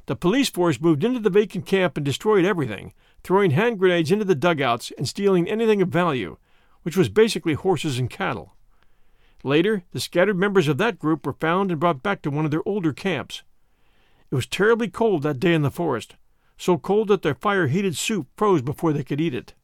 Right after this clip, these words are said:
By mid-April of nineteen forty-three, the Bielski camp numbered over four hundred men, women, and children, one hundred of the men serving as armed warriors. They moved to a new base in the Stara Huta forest area and dug in,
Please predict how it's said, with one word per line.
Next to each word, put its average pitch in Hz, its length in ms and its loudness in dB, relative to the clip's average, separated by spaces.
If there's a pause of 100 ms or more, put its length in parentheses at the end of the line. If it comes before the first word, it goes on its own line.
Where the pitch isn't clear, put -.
(1400)
By 143 160 0
mid-April 220 520 4
of 139 80 0
nineteen 190 340 0
forty-three, 180 680 2 (200)
the 131 80 -8
Bielski 190 440 0
camp 190 280 -2
numbered 185 280 2
over 147 220 0
four 214 300 -2
hundred 175 260 0
men, 190 360 -2 (260)
women, 202 260 2
and 196 140 2
children, 123 460 -2 (200)
one 135 140 -2
hundred 220 260 2
of 196 80 0
the 214 80 2
men 208 240 2
serving 170 360 2
as 135 180 -6
armed 165 280 2
warriors. 117 560 -2 (880)
They 151 100 -2
moved 226 240 0
to 175 80 2
a 185 40 4
new 240 180 2
base 143 400 0
in 156 120 -4
the 156 60 2
Stara 190 440 0
Huta 208 260 2
forest 196 360 0
area 151 320 2
and 139 160 -2
dug 180 220 2
in, 110 260 -2